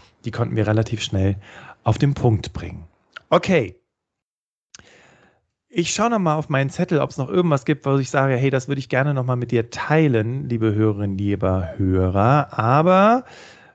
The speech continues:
ja, ich glaube, wir haben damit die wichtigsten Punkte abgehakt. Was du vielleicht jetzt schon gemerkt hast, ist, das gesamte Team ist am Berufsoptimierer-Podcast beteiligt. Ähm, aber es ist nicht nur so, dass Sarah die Interviewgäste recherchiert.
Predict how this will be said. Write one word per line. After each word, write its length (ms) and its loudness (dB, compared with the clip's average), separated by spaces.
ja, 280 2
ich 160 -4
glaube, 420 4
wir 140 4
haben 180 0
damit 500 0
die 200 -4
wichtigsten 420 -4
Punkte 560 -2
abgehakt. 760 -2
Was 120 -4
du 80 -8
vielleicht 300 0
jetzt 140 -6
schon 180 -6
gemerkt 560 -2
hast, 200 0
ist, 220 -6
das 200 -6
gesamte 640 -2
Team 560 -2
ist 160 -2
am 120 0
Berufsoptimierer-Podcast 1120 0
beteiligt. 720 0
Ähm, 320 -4
aber 360 4
es 100 -2
ist 160 -8
nicht 160 -6
nur 120 -2
so, 160 -2
dass 180 -2
Sarah 400 2
die 220 -2
Interviewgäste 880 -2
recherchiert. 720 -2